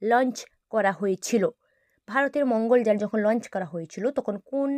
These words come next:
ভেহিকেল ব্যবহার করে লঞ্চ করা হয়েছিল? অপশান দেখো কী কী রয়েছে। উত্তর হচ্ছে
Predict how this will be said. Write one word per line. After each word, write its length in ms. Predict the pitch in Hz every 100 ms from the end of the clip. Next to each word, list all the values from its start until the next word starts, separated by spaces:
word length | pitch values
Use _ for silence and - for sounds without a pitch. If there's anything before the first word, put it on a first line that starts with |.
| 277 277 180
ভেহিকেল 380 | 196 190 214 202
ব্যবহার 320 | 185 170 185 190 -
করে 160 | 180 175 185
লঞ্চ 220 | 208 190 -
করা 160 | 180 170
হয়েছিল? 400 | 165 165 - 220 180 _ _ _ _ - _ -
অপশান 260 | 240 - 381 294
দেখো 160 | 220 214
কী 80 | 202 -
কী 60 | 185
রয়েছে। 280 | 180 175 370 523 _ - - _ 277
উত্তর 240 | 277 - 285
হচ্ছে 300 | 311 - 294